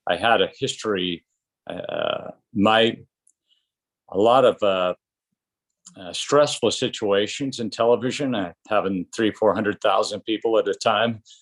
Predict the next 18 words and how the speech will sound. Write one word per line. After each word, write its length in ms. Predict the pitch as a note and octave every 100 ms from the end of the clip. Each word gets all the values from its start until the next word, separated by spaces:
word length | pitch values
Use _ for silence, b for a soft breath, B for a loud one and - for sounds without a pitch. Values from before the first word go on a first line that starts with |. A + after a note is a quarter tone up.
| b _ - F#2+
uh, 80 |
watch 380 | F#2 F#2+ G#2+ -
you, 320 | B2+ C3+ B2+
uh, 220 | G2+ G2 F#2
can 160 | A2+ G2+
lead 220 | A2 G2+
to 100 | A2
that 340 | G2+ G2+ A2+ B2
at 140 | -
the 140 | G#2+
end 120 | G#2+ G#2+
of 80 | -
your 200 | G#2 G2+
workday. 600 | G#2+ G#2 - A2 B2 A2+
And 80 | F#2+ b b b _ -
I 120 | F#2
enjoyed 500 | F#2+ F2+ - A#2+ B2
it, 160 | D3+